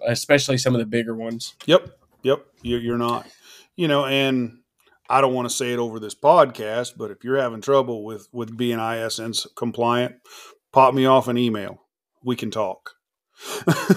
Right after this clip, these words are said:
Speaker 1: Okay.
Speaker 2: I got, I got a,
Speaker 1: <laughs> That's
Speaker 2: I got
Speaker 1: a good
Speaker 2: I got, I got, I got a guy who can help. Trust me. You know, I mean,
Speaker 1: Okay.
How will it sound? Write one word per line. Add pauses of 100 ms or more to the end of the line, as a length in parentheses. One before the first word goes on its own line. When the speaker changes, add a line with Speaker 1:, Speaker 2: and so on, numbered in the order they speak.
(360)
Speaker 1:
Okay.
Speaker 2:
I
got,
I
got
a,
Speaker 1:
<laughs>
That's
Speaker 2:
I
got
Speaker 1:
a
good (120)
Speaker 2:
I
got,
I
got,
I
got
a
guy
who
can
help.
Trust
me. (360)
You
know,
I
mean,
Speaker 1:
Okay.